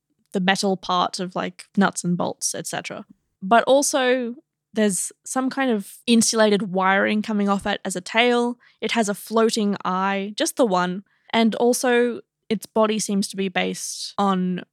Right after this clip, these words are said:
mercury, which, if anyone doesn't know, is a silvery metal that is liquid at room temperature.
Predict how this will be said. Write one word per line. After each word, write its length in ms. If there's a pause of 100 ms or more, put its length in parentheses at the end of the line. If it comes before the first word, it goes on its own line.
mercury, 760 (240)
which, 480
if 140
anyone 300
doesn't 260
know, 340
is 480
a 100
silvery 480
metal 500 (140)
that 220
is 380
liquid 400
at 200
room 200
temperature. 520